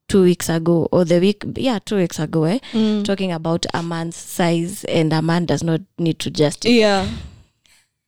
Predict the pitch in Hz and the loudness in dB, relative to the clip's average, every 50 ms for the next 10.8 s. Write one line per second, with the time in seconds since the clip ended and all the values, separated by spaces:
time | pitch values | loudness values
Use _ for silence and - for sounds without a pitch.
0 | _ _ - - - - - - - - - - - - - - - - - - | _ _ -6 -6 -6 -6 -8 -12 -12 -10 -12 -14 -14 -16 -16 -16 -16 -16 -16 -18
1 | - - - - - - - 208 202 - 262 262 240 196 175 160 180 247 - - | -20 -20 -20 -20 -8 -4 -2 -2 -2 0 -2 -2 -2 -2 -4 -4 -6 -6 -8 -6
2 | - 226 190 208 214 240 254 170 214 214 233 294 - - 190 214 233 311 311 196 | -4 -2 -2 0 0 -2 -4 -2 0 0 0 2 0 -2 -4 -4 -4 -4 -4 -4
3 | 165 170 156 170 170 - - 151 147 156 151 - 240 - - - 233 220 208 214 | -6 -4 -2 0 0 0 -2 -2 -4 -6 -6 -8 -10 -12 -10 -6 -4 -2 0 0
4 | 214 202 208 - 247 233 202 175 170 160 165 165 165 175 247 320 - _ _ _ | 0 0 0 0 0 2 2 0 -2 -2 -2 -2 -2 -2 -2 -4 -6 _ _ _
5 | _ _ _ _ - 208 202 202 190 196 190 170 156 147 147 151 - - - - | _ _ _ _ -6 -4 -2 0 2 2 2 2 0 0 -2 -4 -6 -8 -10 -8
6 | - 185 196 196 185 185 202 180 160 143 - - 220 214 202 202 208 - - - | -4 0 0 0 2 2 2 2 0 -2 -4 -4 -4 -4 -4 -4 -6 -6 -2 0
7 | 208 208 220 214 214 - - 196 185 196 202 208 233 247 226 185 160 165 170 165 | 0 2 2 0 0 -2 -2 -2 0 0 2 2 2 2 0 0 0 -2 -2 0
8 | 185 202 196 190 185 185 180 175 - 180 165 - 165 160 165 - - 180 160 156 | 2 2 2 2 0 0 -2 -2 -4 -8 -4 0 0 0 0 0 0 0 0 0
9 | - - - 170 165 156 - - 170 175 165 180 190 - - - 139 165 151 151 | 0 2 2 4 4 2 2 2 0 2 4 4 2 2 2 -2 -2 -2 -2 -2
10 | - - 175 165 156 147 - 151 160 165 165 165 165 185 - - | -2 -2 -2 -2 -2 -2 -2 -2 0 2 2 2 0 -2 -6 -10